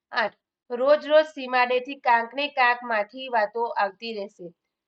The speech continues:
તો જવાબમાં આવશે સાદું વાક્ય. નવ, ધીમે ધીમે જીવનનો શ્રમ એટલો વધ્યો કે ગોવિંદની ક્ષય લાગવું પડ્યું. જવાબમાં આવશે સંકુલ વાક્ય. દસ,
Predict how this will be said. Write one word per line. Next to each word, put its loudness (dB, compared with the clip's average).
તો -8
જવાબમાં 0
આવશે -6
સાદું -8
વાક્ય. -16
નવ, -4
ધીમે -6
ધીમે -6
જીવનનો -8
શ્રમ -6
એટલો -4
વધ્યો -4
કે -4
ગોવિંદની -8
ક્ષય -12
લાગવું -6
પડ્યું. -10
જવાબમાં -4
આવશે -6
સંકુલ -10
વાક્ય. -20
દસ, -8